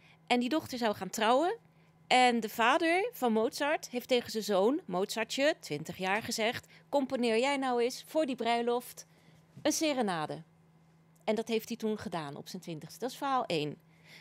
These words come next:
Maar het andere verhaal zegt: Hafner werd in de adelstand verheven. Ter gelegenheid van dat verheffen in die adelstand moest er een serenade geschreven worden. Papa Mozart zegt tegen kind Mozart van twintig: "Schrijf jij eens een serenade."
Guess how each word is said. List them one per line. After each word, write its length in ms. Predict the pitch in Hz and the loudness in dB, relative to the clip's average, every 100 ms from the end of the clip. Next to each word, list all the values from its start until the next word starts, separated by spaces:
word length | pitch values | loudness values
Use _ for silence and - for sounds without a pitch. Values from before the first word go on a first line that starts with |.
| - | -8
Maar 120 | 240 254 | -4 -2
het 60 | - | 4
andere 300 | 381 381 311 | 6 6 2
verhaal 340 | 247 220 196 | 0 2 2
zegt: 540 | 196 226 294 - - _ _ _ _ _ - | 2 -2 -2 -8 -14 _ _ _ _ _ 2
Hafner 560 | 254 294 226 202 302 415 _ | 2 2 0 0 -2 -4 _
werd 220 | 214 226 | -4 0
in 80 | 214 | -2
de 120 | - | 0
adelstand 600 | 311 320 233 - 196 190 | 2 2 2 -2 -4 -4
verheven. 600 | - 185 170 160 233 302 _ _ _ _ _ - - _ | -6 -6 -4 -4 -8 -14 _ _ _ _ _ -20 -20 _
Ter 180 | - 240 | -2 0
gelegenheid 560 | 240 269 349 302 262 - | 2 2 2 2 0 0
van 180 | 240 | -4
dat 160 | 214 208 | -2 -4
verheffen 420 | - 233 320 - | -4 -2 -2 -2
in 100 | 226 | -4
die 120 | 220 | -4
adelstand 540 | - 233 226 - 214 214 | -4 -4 -4 -4 -4 -2
moest 220 | 226 - | -4 -4
er 80 | 202 | -10
een 60 | |
serenade 560 | 196 196 180 175 285 349 | -8 -6 -4 -2 -2 -2
geschreven 540 | - 220 202 175 180 | -4 -8 -4 -6 -6
worden. 300 | 165 156 190 - - - - - | -10 -10 -10 -14 -20 -20 -16 0
Papa 280 | 320 330 294 | 2 4 4
Mozart 520 | 247 240 - 208 - | 4 4 2 -4 -2
zegt 220 | 226 - | -4 -2
tegen 300 | 190 208 214 | -4 -4 -4
kind 280 | - 294 - | 0 0 2
Mozart 440 | 214 196 - 202 | 0 0 -2 -4
van 100 | 226 | -4
twintig: 320 | 220 214 208 - | -4 -2 -2 -4
"Schrijf 320 | 220 220 220 | 0 0 2
jij 120 | 202 | -2
eens 140 | 190 | -2
een 60 | 202 | -4
serenade." 760 | - 202 190 247 285 185 202 | -6 -6 -4 -2 0 0 -2